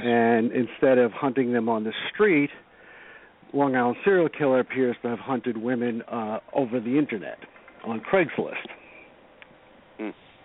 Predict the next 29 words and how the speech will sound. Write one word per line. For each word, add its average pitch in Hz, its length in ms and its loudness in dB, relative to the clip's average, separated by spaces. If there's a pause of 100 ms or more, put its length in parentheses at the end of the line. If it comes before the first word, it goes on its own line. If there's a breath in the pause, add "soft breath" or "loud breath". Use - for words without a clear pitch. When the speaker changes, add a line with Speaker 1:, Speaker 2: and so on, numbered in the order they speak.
(120)
Speaker 1:
And, 117 600 2 (120)
uh, 110 300 -2 (600 loud breath)
Craigslist, 131 540 4 (460)
in 135 760 2
meeting, 143 460 2 (140)
you 143 100 0
know, 117 240 0 (160)
uh, 113 280 -6 (840 loud breath)
Johns 151 500 4
on 127 120 0
the 143 100 4
internet, 127 380 2
is 117 160 -2 (200)
perhaps 135 440 0
one 127 120 0
of 120 40 0
the 117 100 -2
most 113 160 -4
dangerous 123 460 2
things 113 260 0
you 98 60 -10
can 101 340 -6
do, 113 480 4
because 120 220 -4 (100)
as 117 180 4
unsavory 135 760 2
as 104 160 -2
the 107 60 -4
pimp - 380 -2